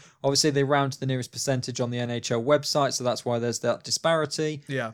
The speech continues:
Speaker 1: Three for three on the penalty kill, two for four on the power play. Good power play night for the Bruins. Twenty-seven hits to thirty-three,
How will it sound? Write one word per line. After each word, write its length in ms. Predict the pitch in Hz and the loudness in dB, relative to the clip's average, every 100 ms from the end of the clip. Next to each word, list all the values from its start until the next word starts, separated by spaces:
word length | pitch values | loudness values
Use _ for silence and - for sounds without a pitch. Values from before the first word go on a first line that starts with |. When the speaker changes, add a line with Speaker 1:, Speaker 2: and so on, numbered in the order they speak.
| - | -8
Speaker 1:
Three 280 | - 240 247 | 2 2 2
for 120 | 175 | -6
three 380 | - 185 165 143 | -2 2 2 2
on 320 | 156 151 143 139 | 0 2 2 0
the 300 | 135 135 135 | 0 -2 -2
penalty 400 | - 151 139 139 | -2 -2 -2 -4
kill, 260 | 147 143 | 0 0
two 300 | 139 - 220 | 0 2 2
for 120 | 190 - | 0 -2
four 280 | 165 139 | 0 2
on 80 | 127 | 0
the 40 | 120 | -4
power 240 | 131 127 | -2 -2
play. 200 | - 123 | -2 -4
Good 280 | 120 175 156 | 4 2 4
power 220 | 143 131 | -2 -2
play 220 | - 123 | -2 -4
night 420 | 120 120 120 - - - _ | -2 -4 -4 -8 -16 -20 _
for 260 | - 131 120 | 0 0 2
the 60 | |
Bruins. 440 | 127 151 147 143 - | 2 4 4 2 -4
Twenty-seven 840 | - 202 214 - 170 - 156 143 | -2 -2 -2 -2 0 2 2 2
hits 480 | 131 147 - - - _ _ _ _ | 0 -2 -2 -4 -6 _ _ _ _
to 380 | - 156 139 131 - | 0 2 2 0 -6
thirty-three, 1400 | - 156 151 139 131 - - 143 147 165 160 156 143 | -4 4 4 2 -4 -8 -16 -14 -4 0 0 -2 -6